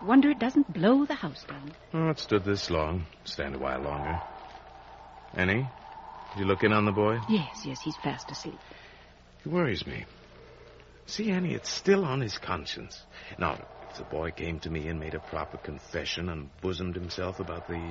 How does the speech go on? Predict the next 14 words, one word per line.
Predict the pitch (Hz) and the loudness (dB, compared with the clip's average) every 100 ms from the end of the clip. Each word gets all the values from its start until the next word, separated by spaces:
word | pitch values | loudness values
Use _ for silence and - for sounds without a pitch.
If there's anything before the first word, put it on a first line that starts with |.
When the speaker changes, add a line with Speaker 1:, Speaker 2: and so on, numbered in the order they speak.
| 80 78 - - - | -8 -10 -12 -16 -10
Speaker 2:
little | 98 95 | -4 -2
incident, | 95 101 - 107 127 147 - - - - - | 0 -2 -2 -2 -2 -4 -8 -10 -14 -18 -4
well, | 82 - - - - - | -4 -4 -14 -20 -20 -16
we'd | - | -14
have | - | -8
forgotten | 71 87 90 | -2 0 0
it | 120 123 | 0 4
long | 151 202 | 4 4
ago. | 123 208 | 0 0
Speaker 1:
Yes, | 190 170 | 0 0
I | 175 | -4
suppose | 165 202 - 165 165 | -4 -6 -6 -6 -4
you're | 170 | -4
right. | 165 185 165 | -4 -4 -6